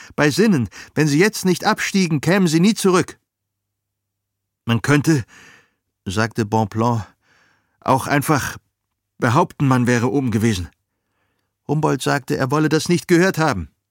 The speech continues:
„Er habe das auch nicht gesagt, das sei der andere gewesen.“ „Überprüfen könne es ja keiner“, sagte Humboldt nachdenklich. „Eben“, sagte Bonpland.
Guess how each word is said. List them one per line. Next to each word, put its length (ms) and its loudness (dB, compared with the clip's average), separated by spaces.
„Er 120 0
habe 200 2
das 180 0
auch 100 2
nicht 160 0
gesagt, 360 0
das 140 -2
sei 200 -2
der 160 2
andere 260 2
gewesen.“ 400 0
„Überprüfen 580 2
könne 240 2
es 120 -2
ja 100 0
keiner“, 380 -2
sagte 340 -4
Humboldt 360 -2
nachdenklich. 640 -6
„Eben“, 340 2
sagte 340 -2
Bonpland. 520 -2